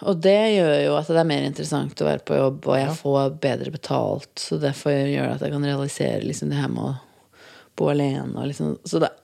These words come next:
Speaker 1: jeg kjenner at det liksom egentlig er positivt for meg, da.
Speaker 2: Mm, mm.
Speaker 1: Eh, altså,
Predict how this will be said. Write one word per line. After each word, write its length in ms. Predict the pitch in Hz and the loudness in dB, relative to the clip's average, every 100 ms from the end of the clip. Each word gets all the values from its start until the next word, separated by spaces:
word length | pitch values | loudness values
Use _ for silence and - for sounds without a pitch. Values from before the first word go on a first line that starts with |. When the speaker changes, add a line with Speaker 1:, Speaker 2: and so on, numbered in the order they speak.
| _ _ - | _ _ -2
Speaker 1:
jeg 120 | 165 | 0
kjenner 360 | - 180 143 170 | 4 4 4 0
at 100 | 196 | 0
det 260 | 156 143 | 2 2
liksom 260 | 147 151 - | -2 -4 -4
egentlig 400 | - 135 - - | -4 -6 -4 -4
er 200 | - 139 | -2 -4
positivt 460 | - 139 - 113 131 | -6 -8 -4 -4 -4
for 140 | - 135 | -4 -4
meg, 180 | 135 | 0
da. 120 | 190 196 - | 2 0 -2
Speaker 2:
Mm, 360 | 160 139 110 120 127 - 160 | -2 0 -2 -8 -14 -20 -8
mm. 240 | 139 123 | -6 -4
Speaker 1:
Eh, 760 | 165 156 156 151 151 151 151 151 151 _ _ _ _ _ _ _ - - | -2 0 2 2 0 0 0 -2 -6 _ _ _ _ _ _ _ -12 -2
altså, 320 | 160 139 | -2 0